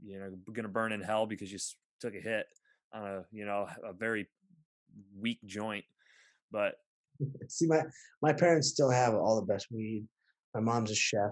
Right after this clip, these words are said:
Speaker 2: so, well, she's retired, but they're both retired. But she, she now cooks. Like, my brother will have, he'll harvest and he'll come bring, like, forty pounds of shake, like, really premium shake. And I'll open the fridge in the garage and it's like, it's just full.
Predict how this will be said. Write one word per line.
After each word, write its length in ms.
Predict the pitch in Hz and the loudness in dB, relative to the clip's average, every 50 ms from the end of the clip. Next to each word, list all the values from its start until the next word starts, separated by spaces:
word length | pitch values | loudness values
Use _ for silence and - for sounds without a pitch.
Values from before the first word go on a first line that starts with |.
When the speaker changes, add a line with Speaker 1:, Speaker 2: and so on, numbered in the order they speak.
| - _ | -4 _
Speaker 2:
so, 180 | - - 113 | -8 -6 -2
well, 100 | 110 113 | -2 0
she's 220 | 110 - - 104 - | 0 0 -2 -4 -6
retired, 440 | - - - - 92 - - 98 98 - | -10 -10 -8 -8 -6 -6 -6 -6 -8 -8
but 120 | 98 95 - - _ _ _ _ - | -8 -8 -8 -10 _ _ _ _ -2
they're 100 | 117 113 | -2 0
both 140 | 107 - | -2 -2
retired. 380 | - - - - 92 90 95 92 | -4 -10 -8 -4 -2 -2 0 0
But 140 | 101 98 - | -2 -4 -4
she, 200 | - - - 113 107 107 101 104 - _ _ _ _ _ _ | -4 -4 -2 -2 -2 -2 -4 -6 -10 _ _ _ _ _ _
she 180 | - - - 120 | -6 -2 0 0
now 300 | 120 117 113 110 104 - | 2 2 2 0 -2 -2
cooks. 280 | - - 120 117 - - | -2 -2 -2 -2 -4 -6
Like, 120 | 117 110 | -8 -6
my 120 | - 104 104 | -4 -4 -2
brother 340 | 101 110 107 113 120 113 110 | 0 2 2 4 4 4 2
will 100 | 110 98 | 2 0
have, 160 | 104 104 92 | 0 -2 -2
he'll 140 | 113 117 101 | -2 -4 -4
harvest 560 | - 104 110 117 113 110 107 104 - - - | -4 -2 0 0 2 0 0 -2 -6 -8 -8
and 80 | - 104 | -6 -4
he'll 160 | 104 101 98 - - | -4 -4 -6 -6 -6
come 180 | 110 104 101 | -6 -6 -4
bring, 280 | 95 98 98 101 104 104 | -4 -4 -4 -4 -4 -4
like, 200 | 95 90 92 92 | -4 -6 -6 -8
forty 440 | - - - - 95 101 98 98 98 | -10 -12 -10 -6 -4 -4 -4 -4 -6
pounds 340 | - - 98 95 98 95 | -6 -8 -8 -8 -8 -8
of 60 | 135 - | -6 -6
shake, 320 | - - 104 95 95 92 - | -4 -2 -2 -4 -4 -6 -8
like, 120 | 95 95 - | -12 -12 -10
really 440 | 98 98 101 107 113 113 104 104 101 | -10 -8 -6 -4 -4 -4 -4 -4 -6
premium 480 | - - - 104 104 101 101 101 95 | -8 -8 -10 -8 -8 -6 -6 -6 -6
shake. 280 | 95 - - 95 92 92 - _ _ _ _ _ _ _ _ _ _ _ | -8 -8 -8 -10 -10 -12 -14 _ _ _ _ _ _ _ _ _ _ _
And 100 | - 107 | -2 -2
I'll 120 | 110 110 107 | 0 2 2
open 240 | 117 113 - 131 117 | 0 0 -2 -2 -2
the 60 | 107 | -2
fridge 260 | 98 - 120 117 113 | -2 -2 -2 -2 -2
in 80 | 120 98 | -2 -4
the 60 | 95 | -4
garage 400 | 95 95 101 110 113 107 101 95 | -4 -2 0 0 0 0 0 -2
and 160 | 95 92 95 | -4 -6 -8
it's 160 | 92 - - - | -8 -8 -10 -8
like, 140 | - 92 92 - _ | -8 -8 -8 -8 _
it's 260 | - - - - - | -16 -16 -14 -14 -12
just 200 | - 92 - - - - | -10 -10 -10 -10 -10 -10
full. 160 | - 95 87 | -10 -10 -10